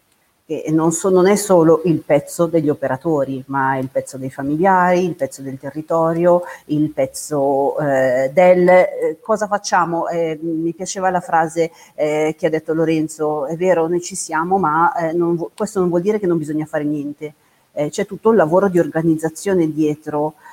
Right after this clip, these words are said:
Eh, lui parlava de-, della, del modo in cui si vive la casa e si vive l'esperienza.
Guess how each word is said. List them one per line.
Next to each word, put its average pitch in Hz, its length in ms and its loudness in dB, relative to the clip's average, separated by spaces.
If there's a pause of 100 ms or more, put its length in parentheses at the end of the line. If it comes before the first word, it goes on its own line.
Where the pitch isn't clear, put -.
Eh, 147 240 0
lui 196 200 2
parlava 170 520 2
de-, 156 320 0
della, 165 260 4
del 160 300 4
modo 175 420 4
in 165 160 4
cui 165 220 0
si 165 220 -10
vive 160 280 -4
la 160 140 -2
casa 175 300 0
e 185 40 -8
si 175 180 -12
vive 156 220 -6
l'esperienza. 151 960 -6